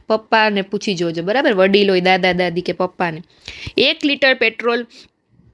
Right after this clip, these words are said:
કે ડીઝલમાં તમે કેટલા દૂર જઈ શકો, સ્કૂટરમાં કેટલા સુધી જઈ શકો, કારમાં કેટલા સુધી જઈ શકો, ટ્રેક્ટરમાં કેટલા સુધી જઈ શકો, આ બધું તમારા પપ્પાને પૂછીને કોષ્ટક ભરજો. હવે જો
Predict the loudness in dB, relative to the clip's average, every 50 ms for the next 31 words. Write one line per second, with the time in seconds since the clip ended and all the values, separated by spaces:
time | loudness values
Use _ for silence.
0 | _ -20 -4 _ 0 2 2 2 2 4 4 4 4 2 2 2 0 0 0 -2
1 | -2 0 0 0 0 0 0 -2 -2 0 0 0 0 0 0 -2 -4 -6 -8 -10
2 | -6 -6 -6 -4 0 -2 0 0 0 -2 0 0 -2 0 0 0 0 0 0 0
3 | 0 2 2 2 2 2 0 -2 -6 -6 -4 -6 -2 0 0 2 2 2 0 -2
4 | -4 -6 -8 -10 -6 -6 -6 -6 -6 -8 -8 -8 -8 -8 -6 -8 -8 -8 -10 -8
5 | -8 -2 2 2 0 0 0 _ 2 4 4 2 0 -2 -4 -4 -2 -4 -4 -2
6 | -4 -6 -6 -4 -4 -6 -4 -4 -6 -8 -10 -12 -16 -20 _ -20 -20 -20 -12 -2
7 | -2 2 4 4 4 4 2 2 2 2 2 2 2 2 0 -2 -2 -2 -2 -2
8 | -2 -2 -2 -2 -4 -2 -2 -4 -4 -4 -4 -2 -4 -4 -4 -4 -6 -6 -6 -4
9 | -2 0 0 2 0 0 -2 -6 -8 -12 -14 -12 -12 -12 -12 -14 _ _ _ _
10 | _ _ _ _ _ _ _ 2 4 4 4 4 2 0